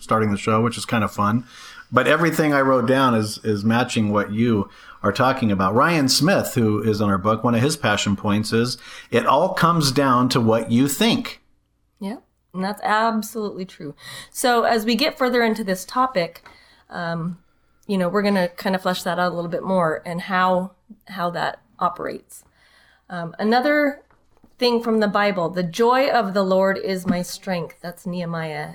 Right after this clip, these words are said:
Speaker 2: eight ten. Um, and, and I think it's important that we turn to the Lord for our joy and our contentment because he provides everything that we need.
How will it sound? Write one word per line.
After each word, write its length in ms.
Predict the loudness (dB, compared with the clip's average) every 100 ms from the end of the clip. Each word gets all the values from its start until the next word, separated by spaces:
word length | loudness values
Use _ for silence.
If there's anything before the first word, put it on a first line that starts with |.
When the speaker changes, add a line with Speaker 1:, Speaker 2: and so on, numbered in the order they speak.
| -12
Speaker 2:
eight 300 | -12 -12 -20
ten. 480 | -14 -12 -10 -12 -16 _ -20 -20 -20 _
Um, 360 | -10 -8 -8 -12 _ _ -12
and, 260 | -2 -2 0
and 120 | -2
I 60 | -2
think 180 | 0
it's 140 | 0 0
important 360 | 0 0 0 0
that 100 | -2
we 120 | -4
turn 440 | -4 -2 0 -2 -10 _ _ _ _ -12
to 500 | -6 -4 -4 -6 -12
the 140 | -4 -2
Lord 380 | 2 2 0 -4
for 540 | -8 -4 -2 -4 -4
our 160 | -2 -2
joy 380 | -2 0 0 -2
and 140 | -4
our 80 | -6
contentment 640 | -4 -4 -4 -6 -4 -8 -10
because 300 | -10 -10 -8
he 100 | -8
provides 440 | -4 0 0 0
everything 360 | -6 -8 -10 -10
that 160 | -10
we 100 | -12
need. 380 | -14 -14 -18 -20